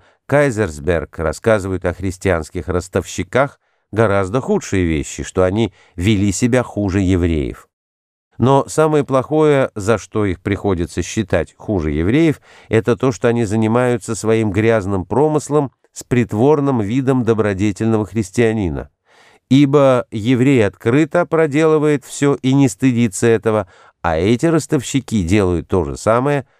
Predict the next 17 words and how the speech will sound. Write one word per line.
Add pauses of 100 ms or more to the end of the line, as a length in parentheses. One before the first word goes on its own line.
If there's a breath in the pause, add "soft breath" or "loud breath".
(140)
под
маской
христианства. (1300)
В
одном
повествовании
священника
Иоганна
Мегалополиса
от
восемнадцатого
марта
тысяча
шестьсот
пятьдесят
пятого
года